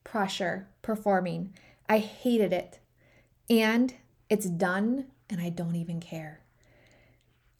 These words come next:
I am just so grateful to be here in this moment, in this place. I am so grateful it is done. I am here."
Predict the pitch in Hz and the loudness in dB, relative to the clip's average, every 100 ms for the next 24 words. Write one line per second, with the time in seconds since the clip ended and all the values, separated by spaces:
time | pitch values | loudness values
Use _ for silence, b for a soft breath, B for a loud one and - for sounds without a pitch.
0 | _ - 220 226 220 202 233 - - 226 | _ 2 4 6 4 4 2 2 2 2
1 | 208 202 196 196 185 185 185 180 175 175 | 2 2 2 0 -4 -4 -4 -4 -2 -2
2 | 170 170 175 180 170 170 - 175 180 - | 0 -2 -2 -2 -2 -2 -2 -2 -2 -4
3 | - 170 170 - - _ b b b b | -2 -2 -2 -8 -14 _ b b b b
4 | 220 233 233 220 - 233 214 208 214 - | 4 6 6 4 2 2 2 0 0 -2
5 | 190 196 202 196 202 202 175 - 214 226 | -2 2 2 2 2 2 0 0 2 2
6 | 208 - 233 208 165 202 | 0 0 2 2 2 -4